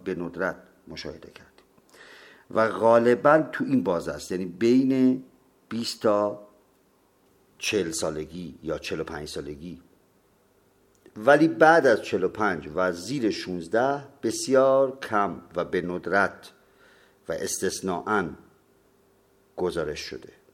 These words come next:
اختلال وحشت زدگی و گذر هراسی با چه مشکلاتی، با چه مسائلی همایند است، همبستگی داره؟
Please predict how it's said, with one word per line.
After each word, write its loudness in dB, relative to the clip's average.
اختلال 4
وحشت 2
زدگی -4
و 4
گذر 0
هراسی -4
با 0
چه 0
مشکلاتی، 0
با -2
چه 2
مسائلی 0
همایند 0
است، -2
همبستگی -6
داره؟ -2